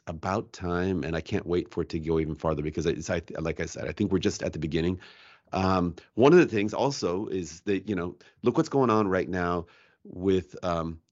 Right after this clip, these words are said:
inflation. So if you're holding dollars, you know, you seem like you're in relatively good shape compared to most of the other currencies around the world. But even your dollar is, is devalued depending on what, what you, what you believe the real f-, rate of inflation to be.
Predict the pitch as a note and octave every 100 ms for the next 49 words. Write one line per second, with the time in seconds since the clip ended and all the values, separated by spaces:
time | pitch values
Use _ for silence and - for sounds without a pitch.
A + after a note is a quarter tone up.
0 | - A2+ A2 D3 - - _ - A2 G2
1 | F#2+ F#2+ F#2 - A#2 B2 D3 B2 F#2 A2+
2 | F2+ F2+ - - G#2 F#2+ E2+ F#2 G2 -
3 | A2 G#2 F#2 F#2 F2 F2 F2 F#2 D#2+ D2+
4 | E2 - F#2 - E2+ D#2 E2+ D2+ D#2+ -
5 | - F2+ E2+ - F2+ D2+ D#2 D2+ D2+ D2+
6 | F2+ F2 D#2+ - - _ - D3 D3+ G#2+
7 | G#2 G#2+ F#2+ F2+ A2 G#2+ D#2+ E2+ D#2 D2+
8 | E2+ D2+ - D#2+ - F2+ D#2+ F2 D#2+ D2+
9 | - G#2 F#2+ F2 D#2+ F2+ - F2 E2+ F2+
10 | D2 - F2 F2+ F#2+ F2+ F2+ F2+ E2 E2+
11 | E2 - E2+ E2 D2+ D2+ - D#2+ G2 -
12 | D2+ G#2